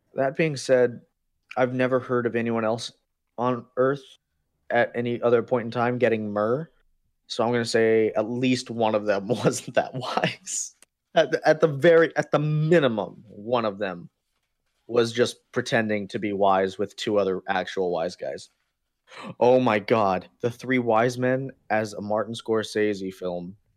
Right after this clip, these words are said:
as they're trying to find Jesus, but it's all with that, like, thick gangster accent.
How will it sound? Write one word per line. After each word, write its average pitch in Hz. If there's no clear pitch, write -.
as 113
they're 110
trying 117
to 123
find 117
Jesus, 104
but 107
it's 107
all 107
with 113
that, 101
like, 98
thick -
gangster 98
accent. 85